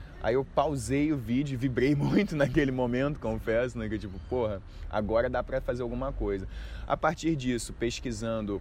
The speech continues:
é, em, é, Jus Brasil, enfim, não sei se você conhece esse site, mas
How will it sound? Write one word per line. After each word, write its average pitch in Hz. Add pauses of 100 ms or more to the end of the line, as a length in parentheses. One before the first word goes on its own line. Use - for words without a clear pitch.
é, 92
em, 87
é, 90
Jus 113
Brasil, 101 (100)
enfim, 92
não 90
sei 101
se -
você 107
conhece 101
esse 92
site, 104
mas 87